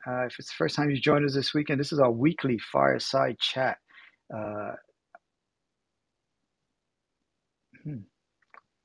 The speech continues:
I don't know why I just drew a blank, but this is our weekly fireside chat. Hey, Anil, good to see you. Uh, Hussein. And we, we do this every weekday, every Wednesday between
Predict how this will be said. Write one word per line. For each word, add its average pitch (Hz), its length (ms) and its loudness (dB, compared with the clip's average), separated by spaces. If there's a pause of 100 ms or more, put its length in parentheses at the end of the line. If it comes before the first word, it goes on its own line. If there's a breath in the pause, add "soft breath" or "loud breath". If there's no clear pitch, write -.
(420)
I 110 40 -12
don't 117 120 -8
know 113 60 -6
why 110 220 0
I 104 40 -2
just 107 240 -4
drew 110 140 -2
a - 40 -4
blank, 120 280 -2 (440 loud breath)
but - 220 2
this 143 180 6
is 160 120 10
our 143 100 12
weekly 151 280 2
fireside 147 540 0
chat. - 240 -4
Hey, 127 140 -6
Anil, 143 320 -6 (120)
good - 200 -10
to - 40 -16
see 78 180 2
you. 180 200 2 (440 loud breath)
Uh, 117 280 2
Hussein. 135 540 2 (460 loud breath)
And 147 220 8
we, 151 280 2 (200)
we 147 160 0
do 151 120 4
this 147 220 2
every 202 180 2
weekday, 190 580 0
every 208 240 0
Wednesday 156 800 0 (100)
between 143 380 -6